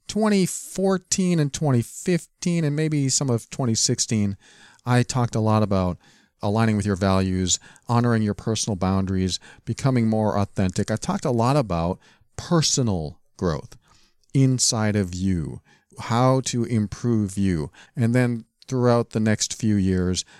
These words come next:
I talked about how to bring this better, more improved version of yourself into relationships. I mean, I've scattered different teachings here and there from different episodes at different time periods, but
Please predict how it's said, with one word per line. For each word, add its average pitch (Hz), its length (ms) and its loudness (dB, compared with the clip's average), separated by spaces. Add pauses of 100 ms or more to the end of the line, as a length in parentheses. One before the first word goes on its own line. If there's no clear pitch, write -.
(160)
I 101 260 2
talked - 380 -4
about 90 380 0 (200)
how 120 420 0
to 101 240 -4
bring 131 600 -2
this 98 440 0 (320)
better, 107 440 0
more 101 320 0
improved 95 440 -2
version 92 320 -2
of 82 80 -2
yourself 87 420 -2 (340)
into 113 400 0
relationships. 92 840 -2 (480)
I 135 80 -2
mean, 120 140 4
I've 107 180 2
scattered 92 800 0
different 95 320 -2
teachings 85 480 -4
here 87 220 -6
and 80 120 -6
there 82 200 -4
from 80 220 -8
different 80 300 -6
episodes 80 520 -4
at - 180 -8
different - 320 -10
time 82 240 -6
periods, 73 380 -8
but 87 160 -4